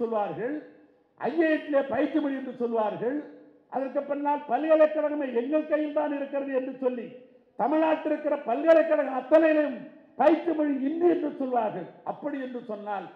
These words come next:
ஆன்மீக-, ஆன்மீகத்தின் மீது திளைத்திருக்கிற என்னுடைய அன்பு சகோதரிகளே, நீங்கள் திருக்கோயிலுக்கு போகிற பொழுது அங்கே திருவாசகம் தமிழிலே சொல்லப்படுமா? இல்லை. "சோலிக்கே பீச்சே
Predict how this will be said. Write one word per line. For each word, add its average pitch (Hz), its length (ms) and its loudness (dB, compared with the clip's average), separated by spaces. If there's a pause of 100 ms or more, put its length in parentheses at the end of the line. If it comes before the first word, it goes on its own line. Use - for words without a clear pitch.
(640)
ஆன்மீக-, 277 560 -2
ஆன்மீகத்தின் 285 520 -4
மீது 262 140 -4 (280)
திளைத்திருக்கிற 277 580 -4 (580)
என்னுடைய 233 280 0
அன்பு 294 220 -4 (120)
சகோதரிகளே, 277 720 4 (640)
நீங்கள் 247 300 -6
திருக்கோயிலுக்கு 311 720 2 (120)
போகிற 285 320 4
பொழுது 254 260 0 (680)
அங்கே 285 180 0 (120)
திருவாசகம் 285 680 2
தமிழிலே 302 340 2 (120)
சொல்லப்படுமா? 294 580 -2 (640)
இல்லை. 285 200 0 (640)
"சோலிக்கே 285 520 8 (140)
பீச்சே 302 340 6